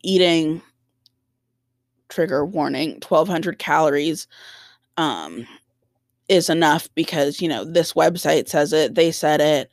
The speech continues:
which in reality, I believe twelve hundred calories is, like, the amount that, like, a four-year-old or a five-year-old needs, like, not an adult human being. Um, and so I just remember thinking,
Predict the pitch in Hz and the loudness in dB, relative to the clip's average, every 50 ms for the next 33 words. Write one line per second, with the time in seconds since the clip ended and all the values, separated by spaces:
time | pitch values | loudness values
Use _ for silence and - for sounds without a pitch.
0 | - - - - - - _ _ _ _ _ - 180 170 147 - - - - - | -20 -20 -20 -20 -20 -20 _ _ _ _ _ 0 2 2 2 2 -2 -6 -6 -6
1 | - 175 165 160 160 156 151 151 156 160 156 156 147 - 160 - 170 175 160 165 | -4 -4 -2 0 0 0 0 0 0 -2 -2 -2 -2 -4 -4 -4 -4 -4 -4 -6
2 | - - 160 147 165 - 170 160 - 147 - - - 123 123 143 143 139 - - | -6 -6 -4 -4 -4 -4 -6 -6 -6 -6 -8 -6 -6 -6 -4 -4 -4 -6 -6 -8
3 | 127 110 - 165 143 - - - 185 175 160 160 156 151 151 156 156 - 156 - | -10 -8 -6 -6 -6 -6 -8 -8 -6 -4 -2 0 0 0 -2 -2 -4 -4 -4 -4
4 | - 160 - - - - - - 160 160 156 165 180 190 196 190 190 160 160 - | -4 -6 -8 -10 -14 -14 -8 -4 0 0 2 2 2 2 2 2 2 0 0 -2
5 | - 147 131 131 175 190 190 208 208 214 220 233 233 240 247 247 240 220 - - | -4 -4 -2 -2 -2 -2 0 0 0 0 0 -2 -2 -2 -2 -2 -4 -6 -6 -2
6 | 196 175 160 - - 170 160 160 160 151 - - - 165 160 147 - - - 80 | 0 0 0 0 -2 -4 -2 0 -2 -2 -4 -6 -6 -4 -4 -4 -4 -4 -6 -6
7 | - - - - - - - 82 82 - 65 67 69 - 73 71 - _ _ _ | -6 -10 -10 -10 -10 -10 -10 -10 -12 -10 -8 -8 -8 -8 -10 -12 -16 _ _ _
8 | - - - - - - _ _ - 180 170 156 143 - 57 - - - - _ | -20 -20 -20 -20 -20 -20 _ _ -2 0 0 0 0 -2 -6 -12 -18 -20 -20 _
9 | _ _ _ _ _ _ _ _ _ _ _ _ _ _ _ _ _ _ - 180 | _ _ _ _ _ _ _ _ _ _ _ _ _ _ _ _ _ _ 0 2
10 | 180 180 175 - - 190 170 170 160 165 160 147 147 143 - _ _ _ _ _ | 2 2 2 2 4 4 6 6 6 4 2 0 -2 -4 -6 _ _ _ _ _
11 | _ _ _ _ _ _ _ _ _ - - - - - _ _ _ _ _ _ | _ _ _ _ _ _ _ _ _ -20 -20 -20 -20 -20 _ _ _ _ _ _
12 | _ - - - _ _ _ _ _ - 175 180 180 185 202 196 - - 185 185 | _ -20 -20 -20 _ _ _ _ _ 0 2 2 2 2 -2 -4 -4 -4 -2 0
13 | 175 170 175 170 170 - 160 156 156 - 165 160 156 156 143 | 0 0 0 -2 -2 -2 -6 -6 -6 -6 -6 -6 -6 -8 -10